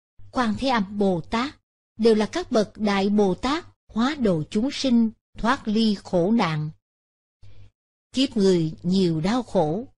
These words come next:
May là trong biển khổ còn có Bồ Tát trợ giúp. Đời nay có thể được thân cận, nghe danh Bồ Tát, chính là nhờ nhiều đời quý vị tu thiền căn,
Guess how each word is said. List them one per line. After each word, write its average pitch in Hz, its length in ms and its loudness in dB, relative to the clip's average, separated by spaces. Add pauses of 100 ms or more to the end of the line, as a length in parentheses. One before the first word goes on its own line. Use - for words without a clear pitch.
(580)
May 220 260 2
là 185 320 -2
trong 254 240 -2
biển 220 200 0
khổ 196 420 0
còn 170 200 -2
có 285 80 -2
Bồ 196 220 0
Tát 302 320 -6
trợ 185 160 -2
giúp. 185 260 -6 (680)
Đời 196 340 2
nay 214 360 0
có 302 80 0
thể 262 160 0
được 190 260 0
thân 233 220 0
cận, 156 360 -4 (400)
nghe 269 160 2
danh 247 260 2
Bồ 190 140 2
Tát, 233 360 -6 (480)
chính 381 140 -2
là 294 140 0
nhờ 196 220 4
nhiều 196 340 2
đời 185 380 2 (100)
quý 320 220 0
vị 165 340 0
tu 247 240 0
thiền 175 420 -2
căn, 214 260 0